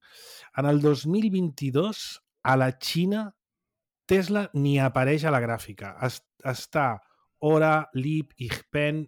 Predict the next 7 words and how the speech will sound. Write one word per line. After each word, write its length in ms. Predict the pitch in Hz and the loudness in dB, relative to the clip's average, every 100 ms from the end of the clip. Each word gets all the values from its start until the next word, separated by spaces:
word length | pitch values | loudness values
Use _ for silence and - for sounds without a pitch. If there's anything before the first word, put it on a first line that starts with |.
| - | -6
Nio, 480 | 135 147 147 147 139 | -4 -2 -2 -4 -4
Neta, 480 | 131 143 - 147 135 | -4 -4 -4 -6 -6
Gag, 440 | 113 139 147 - _ - | -4 -4 -4 -8 _ -14
Geely, 520 | 127 143 143 147 - _ _ | -10 -6 -6 -8 -12 _ _
B 460 | 127 127 120 151 151 | -14 -10 -2 0 0
Y 340 | - 123 131 135 123 | -2 -6 -2 -2 -2
D. 320 | 110 123 156 | -4 -4 -4